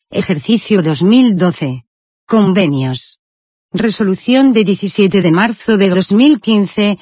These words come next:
de la Secretaría General, por la que se da publicidad al acuerdo entre la Consejería de Educación y Cultura y las organizaciones patronales y sindicales de la enseñanza concertada de la Comunidad Autónoma de Extremadura,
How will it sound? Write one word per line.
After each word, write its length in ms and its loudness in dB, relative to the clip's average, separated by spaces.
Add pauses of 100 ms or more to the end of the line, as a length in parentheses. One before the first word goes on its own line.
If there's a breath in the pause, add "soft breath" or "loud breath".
(160 loud breath)
de 200 0
la 140 2
Secretaría 760 0
General, 640 0 (300)
por 160 0
la 160 2
que 140 -2
se 140 -2
da 100 0
publicidad 680 -2
al 140 2
acuerdo 460 0
entre 320 0
la 140 0
Consejería 800 0
de 80 2
Educación 640 0
y 80 0
Cultura 580 0
y 80 2
las 240 0
organizaciones 1000 0
patronales 800 0
y 60 0
sindicales 760 0
de 100 2
la 100 2
enseñanza 760 0
concertada 920 0
de 160 2
la 100 2
Comunidad 540 0
Autónoma 600 2
de 100 0
Extremadura, 920 0